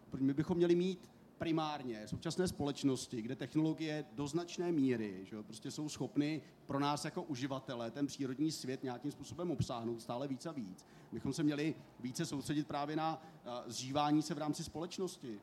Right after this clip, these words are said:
To jsou kulturní, společenské, právní, ekonomické, eh, rozměry naší, naší existence a tomu se skutečně třeba na základních a na středních školách pak už samozřejmě jako rozdílně tomu věnuje ve-, velmi malý prostor. Jo, to je,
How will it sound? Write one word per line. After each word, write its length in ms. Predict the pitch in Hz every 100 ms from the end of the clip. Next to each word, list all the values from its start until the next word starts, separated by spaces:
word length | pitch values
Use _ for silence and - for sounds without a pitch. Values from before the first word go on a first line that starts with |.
| -
To 60 |
jsou 180 | - 156
kulturní, 520 | - 143 139 160 156
společenské, 720 | 165 151 143 - 147 - 156
právní, 500 | 151 143 135 143 156
ekonomické, 800 | 139 156 147 151 - 165 151 156 - - -
eh, 100 | 139 -
rozměry 600 | 139 143 139 151 147 151
naší, 440 | 143 - 156 151 - 143
naší 260 | 131 123 151
existence 580 | 147 147 139 147 135 147
a 40 |
tomu 180 | 139 143
se 120 | -
skutečně 400 | 135 131 123 143
třeba 200 | - 135
na 80 | 139
základních 680 | 135 131 139 135 143 143 - - - -
a 120 | 117
na 80 | 113
středních 320 | - 127 131
školách 360 | - 135 135
pak 140 | 135 127
už 260 | 127 -
samozřejmě 400 | - 127 127 135 -
jako 200 | 131 113
rozdílně 520 | 131 120 117 131 120 113 - -
tomu 180 | 127
věnuje 360 | 123 127 131 131 - -
ve-, 160 | 113 127
velmi 240 | - 123 131
malý 220 | 127 131
prostor. 600 | 131 131 - 185 139 110 - - -
Jo, 340 | 113 113 131 127
to 80 |
je, 280 | 127 131 127